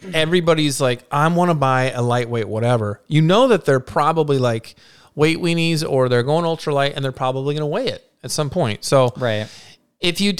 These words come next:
Speaker 1: I don't know, like, if you do that enough and your product's, like, three or four ounces off, like, people are gonna say something. So it, to me, it's like, that's, like, the number, one of the top things you do if you're creating a lightweight chair. Well, let's weigh it and make sure it's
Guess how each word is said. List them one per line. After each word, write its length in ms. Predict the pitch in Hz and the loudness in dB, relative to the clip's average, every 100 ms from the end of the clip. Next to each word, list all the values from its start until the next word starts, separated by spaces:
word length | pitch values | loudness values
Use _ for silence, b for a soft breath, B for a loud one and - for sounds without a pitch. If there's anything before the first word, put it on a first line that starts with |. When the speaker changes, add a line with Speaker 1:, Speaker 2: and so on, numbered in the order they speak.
| - | -2
Speaker 1:
I 80 | |
don't 100 | 226 | 0
know, 140 | 254 196 | 2 2
like, 120 | 135 | 2
if 80 | 156 | 0
you 40 | 175 | 2
do 100 | 196 | 2
that 100 | 165 | 4
enough 180 | 170 170 | 2 0
and 80 | |
your 100 | 147 131 | -2 0
product's, 360 | 139 139 143 | 2 2 2
like, 100 | 123 | -4
three 260 | - 143 139 | -4 0 0
or 40 | |
four 140 | 139 139 | 2 0
ounces 260 | 131 123 110 | 0 -2 -2
off, 260 | 113 131 | -2 -2
like, 200 | 113 107 | -4 -4
people 260 | - 131 135 | -8 -8 -6
are 60 | 127 | -6
gonna 120 | 110 | -6
say 180 | 120 120 | -6 -6
something. 300 | 110 90 - | -6 -8 -8
So 220 | - 120 | -2 0
it, 240 | 123 151 - | 0 -2 -2
to 80 | 190 | 0
me, 120 | 233 | 0
it's 120 | 330 214 | 0 0
like, 220 | 156 - b b b b b b b _ | -2 -2 b b b b b b b _
that's, 260 | 170 208 - | -4 -2 -2
like, 240 | 240 - _ _ _ - | -2 -4 _ _ _ -8
the 200 | 151 170 | 0 2
number, 380 | 180 185 180 165 175 - | 2 4 2 2 -6 -6
one 240 | 170 220 | 2 2
of 80 | 233 | 2
the 40 | 196 | 0
top 280 | 190 175 | 0 2
things 180 | 180 156 | 0 2
you 80 | 147 | 2
do 140 | 139 | 2
if 100 | 127 | 0
you're 80 | 131 | -2
creating 320 | - 160 170 | -2 0 0
a 60 | 151 | 0
lightweight 560 | 123 127 143 127 123 117 | 0 0 0 -2 -2 -2
chair. 260 | - 127 | 0 0
Well, 140 | 120 127 | 2 0
let's 200 | 127 120 | -2 -2
weigh 340 | 117 120 120 | 2 4 4
it 80 | 110 | 2
and 100 | 120 | -2
make 140 | 113 | -4
sure 120 | - | -4
it's 100 | 113 | -6